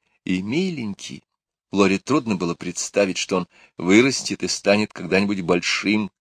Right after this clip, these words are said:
отвратительным бурым кузнечиком. «Они вырастут,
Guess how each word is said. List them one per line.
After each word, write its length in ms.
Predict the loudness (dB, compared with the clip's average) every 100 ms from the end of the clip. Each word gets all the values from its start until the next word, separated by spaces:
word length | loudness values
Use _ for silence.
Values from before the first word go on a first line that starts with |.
| 0
отвратительным 960 | 0 0 -4 -2 -4 -4 -4 -2 -2
бурым 320 | 2 2 2 -4
кузнечиком. 840 | -8 -8 -4 -2 0 -2 -4 -18 _ _ _ _ _ _ _ -14
«Они 300 | -6 0 2
вырастут, 760 | 4 4 4 0 -4 -4 -4